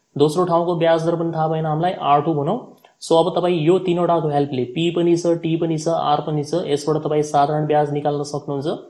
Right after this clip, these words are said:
यसबाट पनि हामी साधारण ब्याज निकाल्न सक्छौँ। र अन्तिममा यो दुईवटा साधारण ब्याज बीचको अन्तर कति देखा पर्यो?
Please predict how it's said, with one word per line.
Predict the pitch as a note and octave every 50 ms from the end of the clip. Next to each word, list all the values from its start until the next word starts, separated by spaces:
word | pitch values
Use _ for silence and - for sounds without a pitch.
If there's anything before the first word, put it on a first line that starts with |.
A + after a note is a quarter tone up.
| - _ _ - _ _ _ -
यसबाट | - D#3 E3 - F3 E3+ E3+ E3+
पनि | E3+ E3+
हामी | E3 D#3+ D#3+ E3
साधारण | D#3+ - D3+ D3 D3+ D#3 D#3 D#3+ D#3
ब्याज | D3+ D3+ D3+ C#3+
निकाल्न | C#3+ D3 D3 D3 D3 D3
सक्छौँ। | D3 C#3+ - C#3 C3+ - E3 G3 A3 G3+ - - _ _ _ _ -
र | C#3+ D3+ - - D#3+
अन्तिममा | G3 G3 - A3+ A3 G#3+ G#3 G#3 G#3+ G#3
यो | F#3+ D3 D3 F3 G#3 A3+
दुईवटा | F#3 F3 G#3 G3 G3+ G3 F#3+ G3 F#3+
साधारण | F3 - - D#3+ D#3+ D#3+ F3+ F#3 F#3+ F3+
ब्याज | D#3 E3 D#3+ E3 D#3+ D3+
बीचको | C#3+ E3 D#3 D#3+ - - E3+ E3+ - -
अन्तर | - D#3+ F3+ F#3 F3+ - G#3 - -
कति | E3+ D#3 - D#3+
देखा | C#3 C3+ C#3+ C3+ C3 B2+
पर्यो? | - C3 B2 D3 A3